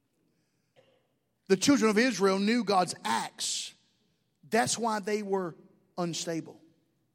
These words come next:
Did you hear that part? They were unstable because they knew his acts. They knew what he did. And that's why people, you know,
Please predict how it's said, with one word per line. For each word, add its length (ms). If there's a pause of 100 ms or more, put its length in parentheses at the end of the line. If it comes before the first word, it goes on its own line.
(1160)
Did 100
you 60
hear 140
that 140
part? 220 (640)
They 120
were 120
unstable 320
because 240
they 80
knew 140
his 120
acts. 400 (640)
They 100
knew 160
what 140
he 80
did. 340 (800)
And 80
that's 200
why 140
people, 380 (220)
you 80
know, 140